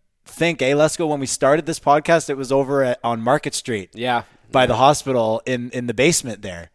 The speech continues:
Speaker 1: Um, but yeah, it's come a long way, and, uh, i-, yeah, if you guys wanna, wanna kinda get a handle on <clears throat> what we're looking at here in the, uh, in the Pucks in Deep podcast studio, go right ahead whenever Instagram comes back, if it ever does.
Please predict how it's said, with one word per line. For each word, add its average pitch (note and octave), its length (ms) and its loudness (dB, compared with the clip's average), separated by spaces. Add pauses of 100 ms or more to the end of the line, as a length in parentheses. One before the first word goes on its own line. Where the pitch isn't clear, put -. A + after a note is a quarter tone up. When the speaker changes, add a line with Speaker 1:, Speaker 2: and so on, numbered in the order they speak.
(200)
Speaker 1:
Um, G#2+ 480 -6 (300)
but D#3+ 100 0
yeah, F#3+ 240 8
it's D3+ 180 -2
come F3+ 160 0
a F3+ 60 2
long E3 220 4
way, C#3+ 320 2
and, C3+ 160 -4
uh, A#2+ 340 -2
i-, B2 200 -8
yeah, D3+ 200 2
if A2+ 100 -4
you C#3 100 -6
guys C3+ 200 0
wanna, B2+ 380 -4 (400)
wanna B2 220 -2
kinda B2+ 220 -6
get B2 160 -2
a B2 40 0
handle B2 320 -4
on A#2+ 280 -8 (100)
<clears throat> B2+ 420 -14 (120)
what A#2 200 -4
we're A#2 120 -4
looking A2+ 280 -4
at B2+ 160 -4
here B2+ 240 -4
in B2 140 -8
the, A#2 240 -6
uh, A2 140 -4
in G#2 60 -12 (360)
the B2 80 -4
Pucks C#3 260 0
in A#2+ 140 -4
Deep A#2+ 200 -4
podcast A#2+ 400 -2
studio, D3 600 -4
go B2+ 140 0
right C3 160 0
ahead C3 260 -2
whenever A#2 340 -2 (200)
Instagram A#2+ 440 -6
comes B2 200 -8
back, C3+ 280 -2
if - 80 -20
it A2 60 -8
ever A2+ 140 -6
does. C3+ 280 -6